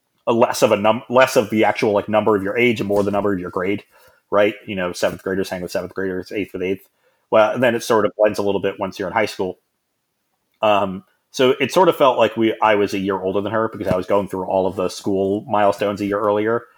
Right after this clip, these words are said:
at that point. Um, so we became less, like, twinsy and more just brother and sister. Uh, but yeah, I, I do have a, a twin sister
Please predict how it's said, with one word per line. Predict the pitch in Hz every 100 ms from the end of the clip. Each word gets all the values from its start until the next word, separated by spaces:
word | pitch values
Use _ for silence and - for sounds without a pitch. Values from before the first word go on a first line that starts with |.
| _ _
at | 107 -
that | 113 -
point. | 120 120 _ _ _ _ -
Um, | 104 98 95 90 85 _ _ _ _ _ -
so | 123
we | 113
became | 123 127 131 110
less, | 110 - -
like, | 107 - _ -
twinsy | - 104 104 113 107 117 117 117
and | 104 98
more | 95 95 92
just | 90 - -
brother | 90 85
and | 87
sister. | 92 - 117 - _ _ _ _
Uh, | - 92 92
but | 107
yeah, | 104 90
I, | 95 -
I | 92
do | 92 85
have | 90
a, | 90 87 90 -
a | 92
twin | - 87
sister | - - -